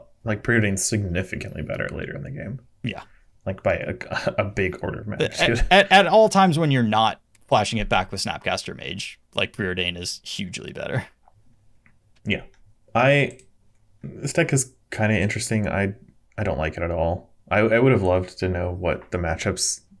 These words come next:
Speaker 1: like, Andrew got on his
Speaker 2: Mm-hmm.
Speaker 1: way, 'cause it does not seem very good against Scam to me. <laughs>
Speaker 2: Mm, yeah, I mean, if you draw, like, a lot of Snapcaster Mage Flame of Anor,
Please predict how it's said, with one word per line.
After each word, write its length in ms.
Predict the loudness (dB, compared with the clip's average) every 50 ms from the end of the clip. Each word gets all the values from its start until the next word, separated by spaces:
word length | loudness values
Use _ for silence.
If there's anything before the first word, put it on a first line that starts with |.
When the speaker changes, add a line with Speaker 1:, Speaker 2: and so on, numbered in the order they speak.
| _ _ _ _ _
Speaker 1:
like, 200 | -6 -6 -6 -8 _ _ _ _ _ _ -4
Andrew 280 | -4 0 0 0 0
got 280 | 2 2 0 0 -2 -4 -12 _ _ _ _ -2
on 120 | 0 2 2
his 120 | 2 2
Speaker 2:
Mm-hmm. 80 | 2 2
Speaker 1:
way, 260 | 2 2 2 0 -4 -12 -20 -20 -20 -20 -20 -20 -20 -20 -20 -20 -20 _ _ _ _ _ _ _ _ _ _ -4
'cause 420 | -2 2 2 2 2 0 -2 -4 -6
it 140 | -8 -6 -2
does 180 | 0 0 2 2
not 220 | 2 0 0 0
seem 240 | -2 -2 -2 -2 -2
very 220 | -2 -2 -2 -2
good 340 | -4 -6 -14 -8 -6 -6 -4
against 320 | -4 -6 -6 -8 -10 -16 _ _ _ _ _ _ _
Scam 340 | -16 -12 -8 -4 -4 -4 -4
to 60 | -6 -8
me. 160 | -6 -6 -4 -4
<laughs> 40 | -4 -4 -4 -6 -8 -10 -14 _ _ _ _ _ _ _ -20 _ -20 -20 -20 -20 -20 _ _ _ _ _ _ _ _ _
Speaker 2:
Mm, 580 | -8 -2 2 4 4 6 6 4 4 2 -2 -8 _ -2
yeah, 380 | 2 4 4 6 6 4 4 4
I 80 | 4
mean, 240 | 6 6 6 6 6
if 160 | 4 2 2
you 80 | 2 2
draw, 200 | 4 6 6 6
like, 180 | 6 6 4
a 40 | 4
lot 200 | 4 4 4 4
of 80 | 2 0
Snapcaster 600 | 0 0 0 -2 -2 0 0 0 0 0 0 0
Mage 200 | 0 0 -2 -4
Flame 280 | -4 -4 -4 -2 -4
of 100 | -4 -4
Anor, 480 | -6 -6 -6 -6 -6 -6 -8 -8 -10 -10